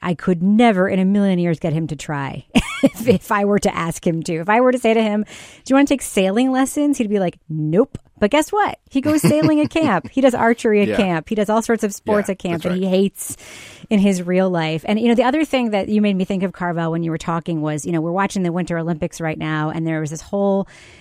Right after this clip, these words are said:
Speaker 1: news package on the other day about why Norway is so good at winter sports. And the answer is because there's no such thing as competition among kids in Norway until they're thirteen. So they learn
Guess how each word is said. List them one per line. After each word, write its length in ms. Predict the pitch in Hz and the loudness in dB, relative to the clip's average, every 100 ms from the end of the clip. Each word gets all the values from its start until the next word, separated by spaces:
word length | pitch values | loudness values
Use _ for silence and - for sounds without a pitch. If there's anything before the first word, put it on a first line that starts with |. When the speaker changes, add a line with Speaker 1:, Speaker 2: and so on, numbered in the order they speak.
| - | -2
Speaker 1:
news 260 | 202 254 269 | 6 6 6
package 400 | 220 190 - 175 | 2 0 -2 -2
on 120 | 185 | -2
the 80 | 180 | -2
other 100 | 175 | -2
day 140 | 175 | -2
about 280 | 175 165 - | -2 -4 -4
why 220 | 175 175 | -4 -2
Norway 600 | 170 175 170 180 196 196 | 0 0 0 0 -2 -2
is 120 | 180 160 | -2 -4
so 200 | 180 165 | -4 -4
good 280 | 170 165 | -2 -2
at 140 | 180 151 | -2 -2
winter 260 | 170 160 | -6 -6
sports. 600 | 151 - 175 226 - - - - - - _ - | -8 -8 -6 -6 -8 -14 -16 -20 -20 -20 _ -4
And 160 | 202 | -2
the 100 | 202 214 | -2 -2
answer 340 | 214 226 240 | -2 0 -2
is 160 | - 165 | -2 -4
because 720 | 190 - 185 180 175 170 - - | -4 -4 -2 -2 -2 -4 -8 -4
there's 280 | 175 196 | 0 0
no 240 | 190 190 208 | 2 4 4
such 300 | - 202 - | 0 -6 -6
thing 180 | 202 180 | -6 -6
as 100 | - | -6
competition 800 | - 185 185 - 185 - 226 247 | -8 -6 -6 -6 -8 -6 -6 -4
among 360 | 196 175 175 | -2 -2 -4
kids 480 | 156 190 185 208 - | -6 -4 -4 -6 -8
in 120 | 190 | -6
Norway 340 | 180 170 185 196 | -2 -2 -2 -2
until 240 | 165 180 | -4 -6
they're 120 | 170 170 | -6 -6
thirteen. 720 | - 170 - 190 180 208 233 _ _ | -4 -6 -6 -8 -8 -8 -10 _ _
So 220 | - 214 | -2 2
they 120 | 196 190 | 2 2
learn 280 | 202 196 | 0 -2